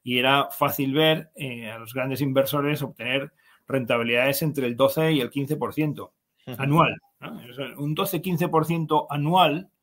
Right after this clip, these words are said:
Speaker 1: eh, claro, parece que no es tanta diferencia respecto a un ocho por ciento anual, pero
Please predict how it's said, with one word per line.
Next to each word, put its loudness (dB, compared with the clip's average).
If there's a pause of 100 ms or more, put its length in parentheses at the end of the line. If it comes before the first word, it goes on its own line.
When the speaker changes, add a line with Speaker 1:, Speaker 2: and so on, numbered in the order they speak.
(680)
Speaker 1:
eh, -2 (160)
claro, 4
parece -2
que -2
no 0
es -2
tanta 0
diferencia 0
respecto -2
a 4
un 0
ocho -2
por -2
ciento -8
anual, -2 (800)
pero 0